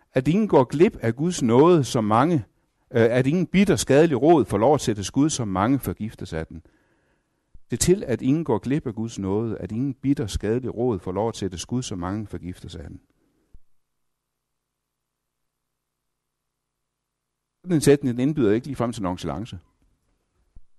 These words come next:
eller til teologiske undvigemanøvrer. Derfor møder vi sommetider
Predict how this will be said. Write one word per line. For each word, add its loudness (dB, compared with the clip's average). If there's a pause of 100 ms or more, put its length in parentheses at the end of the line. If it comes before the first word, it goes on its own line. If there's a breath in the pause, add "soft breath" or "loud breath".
(220)
eller -2
til 0
teologiske 0
undvigemanøvrer. -4 (2500)
Derfor 6
møder 8
vi 2
sommetider 2